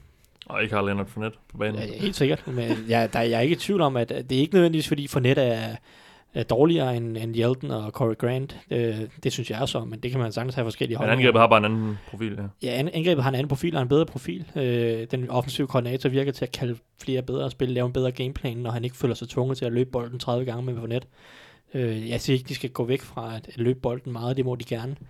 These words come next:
Speaker 2: Men de er
Speaker 1: Men det er
Speaker 2: bare,
Speaker 1: sjovt, at man
Speaker 2: de er
Speaker 1: ikke,
Speaker 2: bare mere kreative
Speaker 1: men det er
Speaker 2: uden
Speaker 1: sjovt,
Speaker 2: for
Speaker 1: at man
Speaker 2: net,
Speaker 1: ikke,
Speaker 2: ikke?
Speaker 1: man ikke bruger Fournette på samme måde, fordi han kan jo godt gribe bolden, han kan godt, øh,
Speaker 2: Det kan han godt i en eller anden grad, men,
Speaker 1: Ja.
Speaker 2: men det, det virker som om, og det er et generelt problem, som,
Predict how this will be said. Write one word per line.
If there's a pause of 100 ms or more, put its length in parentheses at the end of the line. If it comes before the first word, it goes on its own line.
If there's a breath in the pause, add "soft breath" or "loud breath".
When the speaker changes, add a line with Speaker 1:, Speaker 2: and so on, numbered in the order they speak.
(500 soft breath)
Speaker 2:
Men (580)
de
er
Speaker 1:
Men
det
er
Speaker 2:
bare,
Speaker 1:
sjovt,
at
man
Speaker 2:
de
er
Speaker 1:
ikke,
Speaker 2:
bare
mere
kreative
Speaker 1:
men
det
er
Speaker 2:
uden
Speaker 1:
sjovt,
Speaker 2:
for
Speaker 1:
at
man
Speaker 2:
net,
Speaker 1:
ikke,
Speaker 2:
ikke?
Speaker 1:
man
ikke
bruger
Fournette
på
samme
måde,
fordi
han
kan
jo
godt
gribe
bolden,
han
kan
godt,
øh, (100)
Speaker 2:
Det
kan
han
godt
i
en
eller
anden
grad,
men,
Speaker 1:
Ja.
Speaker 2:
men
det,
det
virker
som
om,
og (320)
det
er
et
generelt
problem,
som,